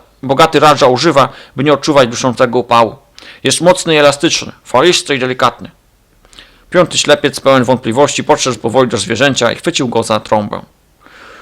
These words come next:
„Coś okropnego!” krzyknął przestraszony. „Nigdy w życiu nie dotykałem tak olbrzymiego węża.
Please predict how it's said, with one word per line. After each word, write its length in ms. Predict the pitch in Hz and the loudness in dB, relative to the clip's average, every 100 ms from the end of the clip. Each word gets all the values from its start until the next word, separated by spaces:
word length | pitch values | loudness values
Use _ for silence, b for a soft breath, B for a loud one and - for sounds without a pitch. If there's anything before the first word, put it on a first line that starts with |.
| B | B
„Coś 200 | - 156 | -4 0
okropnego!” 580 | 196 226 233 247 196 147 | 2 0 2 2 2 0
krzyknął 400 | - - - 131 | -2 -8 -4 -6
przestraszony. 680 | - 131 - 117 135 120 - B B | -4 -4 -4 0 0 0 -4 B B
„Nigdy 220 | 190 190 156 | -2 -2 -2
w 40 | |
życiu 180 | 196 185 | -2 -2
nie 120 | 170 | 0
dotykałem 460 | 160 170 190 180 165 | -2 2 4 4 4
tak 180 | 190 | 2
olbrzymiego 500 | 190 151 165 190 190 | 2 0 -4 -2 0
węża. 380 | 196 202 135 120 | 2 2 2 -2